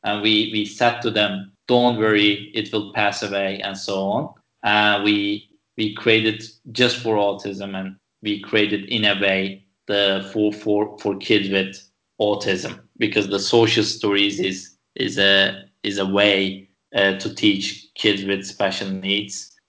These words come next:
uh, social interaction. And we use it for a covid situation, for example. We try to help them every day thinking about it and how we can help, how we can create a better thing day to day. That's really important for our team as well,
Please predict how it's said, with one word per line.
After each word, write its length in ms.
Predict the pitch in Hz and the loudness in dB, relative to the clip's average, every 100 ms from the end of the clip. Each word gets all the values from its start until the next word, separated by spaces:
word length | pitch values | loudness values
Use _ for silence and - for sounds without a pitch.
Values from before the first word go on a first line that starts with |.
| _ | _
uh, 580 | 101 95 95 95 - - _ | 2 4 4 2 -2 -12 _
social 420 | - 110 101 107 | 0 0 2 0
interaction. 840 | 98 95 95 92 101 131 131 - _ _ | -2 -2 0 0 0 -4 -6 -6 _ _
And 120 | 107 | -4
we 100 | 110 | 0
use 320 | 117 135 143 127 | 4 4 4 4
it 340 | 143 143 - _ _ | 2 0 -12 _ _
for 220 | - 131 131 | -6 0 0
a 40 | |
covid 340 | 131 151 143 | 4 4 4
situation, 640 | - - - 90 - - - | 0 -6 -6 -6 -6 -10 -10
for 100 | 104 | -8
example. 400 | 101 - 98 107 | -6 -8 -12 -6
We 240 | 110 113 | -6 -6
try 300 | - 131 127 | -4 2 2
to 360 | 123 120 110 - _ _ - | 2 -4 -6 -8 _ _ 0
help 300 | 120 113 - | 0 0 -2
them 180 | 95 98 | -2 0
every 260 | 113 107 98 | 0 -2 -2
day 380 | 95 92 87 _ _ | -4 -4 -8 _ _
thinking 280 | - 110 110 | -8 -8 -6
about 340 | 101 98 92 92 | -6 -4 -4 -4
it 180 | 90 98 | -8 -8
and 200 | 98 95 | -8 -6
how 200 | 104 101 | -4 -4
we 140 | 95 | -4
can 160 | 95 95 | -8 -8
help, 400 | 98 92 92 - _ _ - | -4 -6 -6 -16 _ _ -4
how 120 | 101 | -4
we 100 | 98 | -2
can 200 | 101 95 | -6 -4
create 240 | - 95 | -2 -2
a 60 | 95 | 0
better 360 | 98 101 95 | 2 2 0
thing 360 | 98 95 92 - _ _ - | -4 -8 -10 -12 _ _ -6
day 220 | 98 95 | -2 -2
to 100 | 101 | 2
day. 380 | 123 95 - - _ _ - | 2 2 -2 -16 _ _ 0
That's 340 | 110 - - | 0 0 -10
really 380 | 113 117 113 113 | -4 -4 -2 -4
important 600 | 113 117 107 117 107 - | -6 -4 -4 -4 -10 -12
for 280 | - 131 120 | -2 4 6
our 260 | 113 110 | 6 4
team 240 | - 104 98 | -2 -6 -4
as 180 | 98 | -6
well, 260 | 98 98 90 | -4 -4 -6